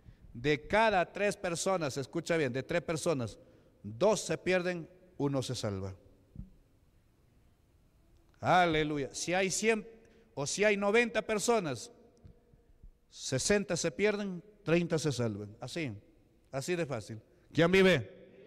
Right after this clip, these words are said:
Y a su nombre. Pero Dios quiere que se predique su palabra a todo el mundo.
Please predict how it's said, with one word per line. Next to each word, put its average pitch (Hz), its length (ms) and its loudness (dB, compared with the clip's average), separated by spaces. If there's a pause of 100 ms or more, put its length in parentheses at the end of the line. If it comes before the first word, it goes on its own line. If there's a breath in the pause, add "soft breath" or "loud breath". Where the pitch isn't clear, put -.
(1160)
Y 139 140 0
a 180 100 6
su 190 200 4
nombre. 190 460 6 (2250)
Pero 135 260 -6
Dios 196 300 -2
quiere 226 240 -2
que 226 140 -2
se 180 160 -4
predique 151 480 -4
su 208 160 -4
palabra 170 460 0
a - 80 -8
todo 196 180 0
el 196 80 0
mundo. 190 400 -4